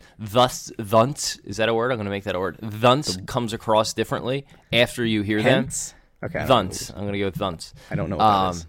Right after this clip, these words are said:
Speaker 2: Okay.
Speaker 1: I feel like I'm like that too. I don't, I know, I'm just conscious about when I talk, it's not how I, like, the tone I write in. Um, but Anth-, yeah, Anthony is, seriously knows two, s-,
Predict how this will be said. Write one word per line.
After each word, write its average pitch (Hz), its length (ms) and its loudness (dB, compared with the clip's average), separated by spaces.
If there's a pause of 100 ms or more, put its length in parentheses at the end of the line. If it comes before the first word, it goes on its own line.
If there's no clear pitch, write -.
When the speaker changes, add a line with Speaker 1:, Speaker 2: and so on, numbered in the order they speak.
(100)
Speaker 2:
Okay. - 220 -12
Speaker 1:
I - 60 0
feel 285 220 6
like 185 100 10
I'm 135 160 10
like 101 160 4
that 90 220 -2
too. 80 260 -6
I 123 160 6
don't, 127 260 4
I 120 120 2
know, 113 440 4
I'm 107 180 0
just 107 280 -8
conscious 104 400 -2
about 87 220 -4
when 87 80 -6
I 90 100 -2
talk, 82 380 -4
it's - 240 -8
not 87 300 -4
how 87 220 -4
I, 85 200 -2
like, 80 340 -10
the 95 160 -12 (240)
tone 87 320 -8
I 80 120 -8
write 85 260 -8
in. 67 160 -12 (420)
Um, 107 400 4 (140)
but 123 80 2
Anth-, 160 260 4
yeah, 180 140 10
Anthony 151 500 4
is, 113 280 0 (280)
seriously 156 480 6
knows 107 500 0
two, 131 140 -4
s-, - 140 -8